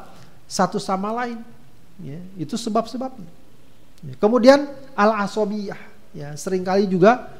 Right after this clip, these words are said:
eh, problem yang dialami, ya, sebab-sebab yang dialami, yang terjadi adalah fanatisme.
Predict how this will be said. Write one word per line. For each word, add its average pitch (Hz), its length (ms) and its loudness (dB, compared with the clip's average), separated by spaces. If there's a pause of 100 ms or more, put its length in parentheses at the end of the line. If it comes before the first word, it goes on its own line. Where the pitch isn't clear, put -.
(320)
eh, 180 480 -2
problem 214 480 6
yang 196 240 2
dialami, 208 600 4 (280)
ya, 180 320 -4
sebab-sebab 214 720 4
yang 202 240 4
dialami, 208 560 2 (320)
yang 185 160 4
terjadi 202 560 2
adalah 220 400 2 (320)
fanatisme. 185 720 -2